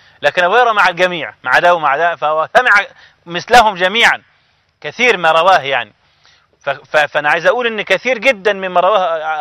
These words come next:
أبو هريرة عامته ما تفردش بيه، مش هو بس ده رويه، ده رواه غيره من الصحابة. ولو إحنا جمعناه كله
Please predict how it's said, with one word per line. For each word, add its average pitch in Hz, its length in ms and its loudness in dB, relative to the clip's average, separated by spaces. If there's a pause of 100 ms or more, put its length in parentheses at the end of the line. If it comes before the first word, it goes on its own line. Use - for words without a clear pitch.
أبو 151 160 -4
هريرة 202 160 4
عامته 170 580 0 (380)
ما 156 60 -4
تفردش 190 580 2
بيه، 190 420 -10
مش - 160 -10
هو 190 60 -2
بس 196 200 0
ده 175 80 2
رويه، 170 280 -2 (320)
ده 175 80 6
رواه 214 180 6
غيره 214 260 0
من 165 100 -6
الصحابة. 135 440 -2 (600)
ولو 202 180 4
إحنا 240 180 0
جمعناه 202 360 2
كله 240 360 -10